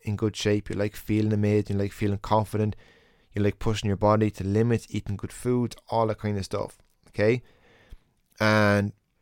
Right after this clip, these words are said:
let's say then you have four of your friends who are the opposite. They're in the chippers every weekend, or they're out drinking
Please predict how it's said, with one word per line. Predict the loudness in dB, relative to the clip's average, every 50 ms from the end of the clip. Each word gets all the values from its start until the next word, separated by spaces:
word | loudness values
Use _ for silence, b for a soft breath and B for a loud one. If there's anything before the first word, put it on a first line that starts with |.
| _ _ _ _ _ _ -20 -20 _ _ _ _ _ _ _ _ -14 -2
let's | 2 4 4 4 4 4
say | 4 4 6
then | 6 4 4 4 4
you | 2 4
have | 4 4 4 4 6 4 4 4 2 -2 -6 -14 _ _ _ _ _ _ _
four | -8 0 6 8 8 8 8
of | 8
your | 6 4
friends | 4 2 2 2 2 0 0 0
who | 0 0
are | 2
the | 4 6
opposite. | 4 4 4 0 -2 -2
They're | -2 0 2 2 2 0 b b b b b b b b b b b b -2
in | 0 2 2
the | 2
chippers | 2 2 2 2 4 4 2 2 2 0 -2
every | -2 0 2 2
weekend, | 2 0 0 0 0 0 0 0 0 -2 -4 -8 _ _ _ _ _ _ _ _ _ _ -4 0
or | 2 2 4 4 4 2 2
they're | 2 2 2 2 2 0 0 0 0
out | 0 0 -2 -4 -4
drinking | -2 -2 0 0 0 -2 -2 0 -2 -4 -4